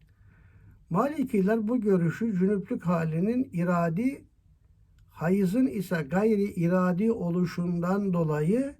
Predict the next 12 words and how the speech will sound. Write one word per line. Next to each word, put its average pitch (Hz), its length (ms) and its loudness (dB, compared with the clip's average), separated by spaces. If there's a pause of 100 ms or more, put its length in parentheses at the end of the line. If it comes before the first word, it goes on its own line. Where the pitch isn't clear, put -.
(640)
cünüple 170 720 0 (160)
hayızlıyı 180 1040 0 (180)
farklı 190 680 -2
kabul 170 380 0
etmeleri 143 760 -6 (800)
ve 170 120 2
uzun 190 400 0
süren 160 380 -2
hayız 175 420 0
döneminde 151 800 -4
Kur'an 180 480 -4
okuyamamanın 175 1080 0